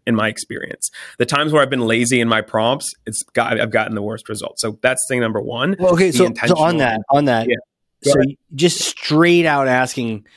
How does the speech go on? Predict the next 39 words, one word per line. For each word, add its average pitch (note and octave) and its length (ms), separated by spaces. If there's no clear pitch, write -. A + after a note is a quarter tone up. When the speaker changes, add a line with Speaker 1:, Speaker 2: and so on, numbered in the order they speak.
Speaker 2:
"Okay, A2 460
just A#2+ 200
write C3+ 240
me B2+ 160
this A#2 180
topic," G2+ 480
and B2 140
it's A#2+ 140
gonna B2 120
give A2+ 160
you A2+ 100
this, G#2+ 200
like, G2+ 180
kinda, A#2 180
like, G#2 160
hogwash A2 500
answer. G2+ 420
Speaker 1:
It'll F#3+ 200
be G3 240
all C#3+ 280
right. A2+ 400
It C3 160
may C#3 140
even C#3+ 260
be B2 400
decently B2+ 500
factual, A#2+ 460
but A#2+ 320
I B2+ 100
can C#3 140
almost D#3+ 320
guarantee B2+ 760
that A#2 180
it's A2+ 140
going B2 200
to A#2 60
be A2+ 120
somewhat D3 540
plagiarized A2+ 880